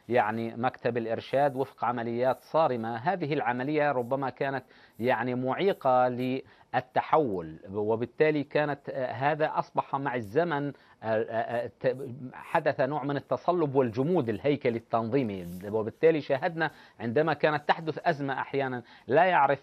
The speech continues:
المواطن أو الإنسان العادي أين يذهب، هل يذهب إلى، آه، الدولة بعد أن استلم، آه، الإخوان الحكم أم يذهب إلى مكتب الإرشاد أو مجلس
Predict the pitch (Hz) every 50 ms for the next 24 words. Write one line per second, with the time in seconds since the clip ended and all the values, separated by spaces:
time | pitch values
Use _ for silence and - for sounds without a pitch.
0 | _ - 131 127 131 127 131 147 170 170 135 - 110 101 101 104 107 110 117 123
1 | 127 131 120 - - 151 151 139 120 113 117 135 143 127 113 113 - 160 180 170
2 | 151 143 147 147 131 120 101 98 95 113 123 135 139 135 127 117 123 113 - -
3 | 127 127 120 117 - - - - - - 101 117 - 127 123 110 95 101 151 165
4 | 180 165 151 147 139 135 123 127 113 117 113 120 123 120 120 120 123 135 127 -
5 | - - 160 175 156 135 123 110 104 - 101 107 110 117 117 120 120 - - 123
6 | 135 151 143 127 - 110 113 113 - 139 135 - 156 147 147 175 196 208 202 160
7 | 156 165 151 160 156 147 147 156 165 - - 147 139 143 135 131 139 120 - -
8 | 147 143 123 107 117 117 120 127 123